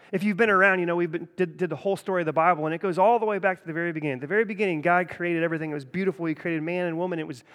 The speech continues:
very good. Everything else was good, and then man and woman, it was very good. And they walked with God in the garden, and it was beautiful, and it was awesome, and, and they just had this great relationship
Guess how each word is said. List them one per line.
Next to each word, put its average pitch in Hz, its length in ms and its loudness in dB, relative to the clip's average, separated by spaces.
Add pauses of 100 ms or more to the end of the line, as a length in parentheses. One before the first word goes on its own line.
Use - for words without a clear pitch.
(260)
very 143 480 0
good. 117 200 -8
Everything 220 240 0
else 214 160 0
was 165 140 -8
good, 180 160 2
and 165 80 0
then 165 160 -2 (300)
man 190 260 2
and 185 80 0
woman, 180 180 -2
it - 40 -8
was 127 140 -10
very 151 340 -2
good. 123 180 -6
And 135 80 -6
they 147 60 -2
walked 185 400 -4
with 160 160 -6
God 175 280 0
in 147 60 -4
the 143 80 -4
garden, 165 400 -2
and 135 80 -4
it - 60 -10
was 127 120 -12
beautiful, 185 580 -4
and 139 60 -4
it - 80 -6
was 139 240 -6
awesome, 175 480 -4
and, 135 140 -4 (380)
and 165 120 -2
they 170 120 0
just 156 160 -10
had 185 140 -4
this 156 120 -2
great 202 300 2
relationship 190 640 -2